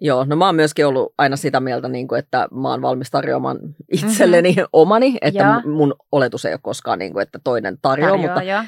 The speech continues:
Speaker 1: se on niinku positiivinen ja harvinainen yllätys, jos näin käy, niin sit mä oon niinku ihan silleen, että wow, että okei, wow, mahtavaa,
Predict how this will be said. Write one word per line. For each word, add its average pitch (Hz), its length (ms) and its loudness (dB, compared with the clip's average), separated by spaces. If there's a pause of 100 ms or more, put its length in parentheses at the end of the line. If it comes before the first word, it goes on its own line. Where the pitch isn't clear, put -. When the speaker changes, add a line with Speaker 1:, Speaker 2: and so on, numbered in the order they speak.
Speaker 1:
se - 140 0
on 165 40 4
niinku 180 140 2
positiivinen 160 800 2
ja 147 200 2
harvinainen 139 680 2
yllätys, 139 460 0
jos 143 200 0
näin 139 220 -2
käy, 147 300 2
niin 135 140 -4
sit 135 180 -4
mä 127 80 -2
oon 120 80 -2
niinku 123 160 -6
ihan 135 120 -4
silleen, 123 200 -8
että 143 80 -8
wow, 175 340 6
että - 140 -8
okei, 190 440 2
wow, 156 340 -2
mahtavaa, 147 520 -2